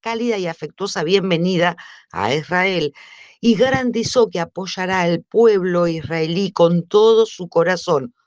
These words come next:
porque, dijo, "es una causa justa también para Occidente". Además, el presidente recitó un capítulo de los Salmos, rezó una oración especial por el regreso de las personas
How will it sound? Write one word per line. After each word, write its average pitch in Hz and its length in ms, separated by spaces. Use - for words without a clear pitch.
porque, 196 420
dijo, 170 420
"es 147 180
una 175 200
causa 185 400
justa 247 560
también 170 420
para 165 240
Occidente". 104 720
Además, 160 520
el 190 120
presidente 165 600
recitó 185 600
un 202 140
capítulo 165 460
de 139 100
los 143 160
Salmos, 165 540
rezó 143 340
una 175 240
oración 147 380
especial 156 420
por 165 160
el 135 100
regreso 143 440
de 139 80
las 135 100
personas 160 500